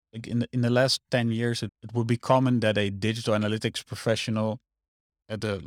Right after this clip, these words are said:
lowest level in the company would be responsible for implementing the tools, picking the tools, because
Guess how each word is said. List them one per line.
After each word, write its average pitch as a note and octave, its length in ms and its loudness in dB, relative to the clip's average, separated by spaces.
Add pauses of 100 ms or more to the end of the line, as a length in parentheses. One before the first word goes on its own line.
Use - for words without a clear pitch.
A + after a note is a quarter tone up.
(180)
lowest A2+ 460 2
level A2 400 0 (120)
in G#2 140 -2
the G#2 80 0
company A#2+ 460 2
would G#2 180 -2
be G2+ 100 -2
responsible G#2+ 680 0
for G2 340 -2 (160)
implementing G#2+ 600 0
the F#2+ 60 -4
tools, G#2 360 -2
picking G#2+ 360 0
the G2 80 -2
tools, G2+ 600 -4
because A2 400 2